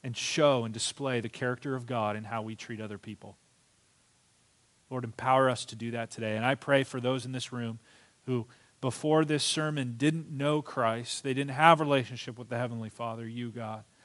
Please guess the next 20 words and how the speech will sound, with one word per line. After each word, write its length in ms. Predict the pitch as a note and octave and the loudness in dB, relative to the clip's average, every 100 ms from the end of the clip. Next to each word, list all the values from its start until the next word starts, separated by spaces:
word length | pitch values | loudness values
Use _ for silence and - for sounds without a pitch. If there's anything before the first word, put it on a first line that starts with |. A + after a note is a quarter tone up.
| _ | _
I 80 | - | -4
pray 260 | B2 - D3 | -2 2 2
that 160 | D3 | 2
they 120 | C#3 C#3 | 0 0
would 180 | C3 | 0
turn 400 | - - D3+ E3 | -6 -4 0 0
from 200 | F3+ E3+ | 0 -2
their 140 | D#3 D#3 | 0 0
sin, 460 | - - A2 G#2+ - - _ | 0 -4 -6 -8 -12 -20 _
turn 300 | - D#3+ E3 | 0 4 6
from 180 | F3 E3 | 4 2
their 140 | C#3+ C3+ | 4 4
way 240 | C3+ D3 | 6 6
of 160 | D#3+ D3 | 6 4
life 540 | C#3 B2 A#2+ - - _ _ _ _ _ _ | 4 4 2 -8 -20 _ _ _ _ _ _
that 200 | D3 D3+ | 4 6
leads 400 | D3 F#3 F3+ - | 6 6 6 2
to 220 | D#3+ C#3 | 0 -2
further 540 | - - G3+ G3 F#3 | -8 10 10 12 10
emptiness, 840 | F3 F3 E3+ F3 E3 E3 D#3 - | 8 2 2 -2 0 0 -2 -4